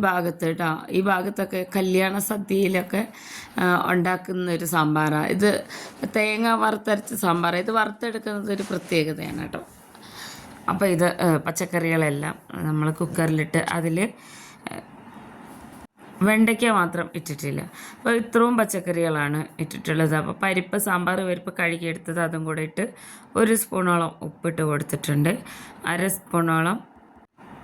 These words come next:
മഞ്ഞൾപ്പൊടി ചേർത്ത് കൊടുത്തു. ഇനി ഇതിലേക്ക് വെള്ളമാണ് ഒഴിച്ചു കൊടുക്കുന്നത് കേട്ടോ.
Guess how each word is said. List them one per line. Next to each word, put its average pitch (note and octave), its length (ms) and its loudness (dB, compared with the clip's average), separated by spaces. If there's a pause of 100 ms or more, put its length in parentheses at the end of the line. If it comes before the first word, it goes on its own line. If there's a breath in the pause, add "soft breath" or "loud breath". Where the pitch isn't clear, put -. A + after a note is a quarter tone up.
(120)
മഞ്ഞൾപ്പൊടി F3+ 680 2
ചേർത്ത് D#3+ 360 -2
കൊടുത്തു. D3+ 300 -2 (500 loud breath)
ഇനി G#3+ 200 6
ഇതിലേക്ക് E3 420 2
വെള്ളമാണ് D#3 480 0 (100)
ഒഴിച്ചു - 280 -10
കൊടുക്കുന്നത് D3+ 360 -6
കേട്ടോ. - 160 -8